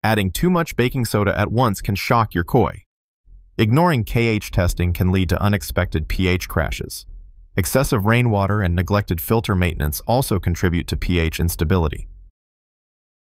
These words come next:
Regular monitoring of P H and K H is the key to a healthy and thriving koi pond.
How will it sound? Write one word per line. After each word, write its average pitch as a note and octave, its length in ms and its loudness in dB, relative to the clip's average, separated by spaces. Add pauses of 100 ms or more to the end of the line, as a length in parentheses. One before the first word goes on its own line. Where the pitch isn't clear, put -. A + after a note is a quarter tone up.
Regular F3 400 6
monitoring A#2 640 4
of F2+ 160 0
P A#2 220 4
H G#2 240 4
and F#2+ 120 4
K A2 200 2
H F#2+ 240 0
is F2+ 120 2
the G2 100 -2
key A#2+ 360 0
to F#2+ 180 2
a F2 60 2
healthy A2+ 420 0
and E2+ 140 0
thriving G#2 540 2
koi E2+ 300 0
pond. - 460 -4